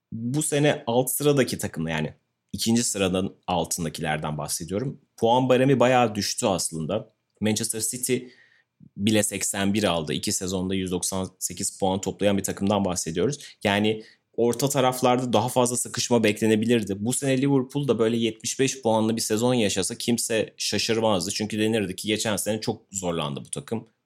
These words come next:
Normal. Geçen sene peak yapmıştı falan. Ama Klopp'un o inadı gerçekten bu sezonun hikayesiydi bence.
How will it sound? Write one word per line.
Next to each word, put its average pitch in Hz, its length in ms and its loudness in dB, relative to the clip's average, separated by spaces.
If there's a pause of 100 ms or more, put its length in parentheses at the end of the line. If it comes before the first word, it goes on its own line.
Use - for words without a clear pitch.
(100)
Normal. 98 420 0
Geçen 95 300 0
sene 101 220 -2
peak - 260 -6
yapmıştı - 420 -4
falan. 76 320 -6 (760)
Ama 156 400 2 (340)
Klopp'un 139 380 2
o 139 280 2
inadı 117 600 4 (640)
gerçekten 117 560 2
bu 110 60 2
sezonun 101 300 0
hikayesiydi 92 960 0
bence. 78 460 -6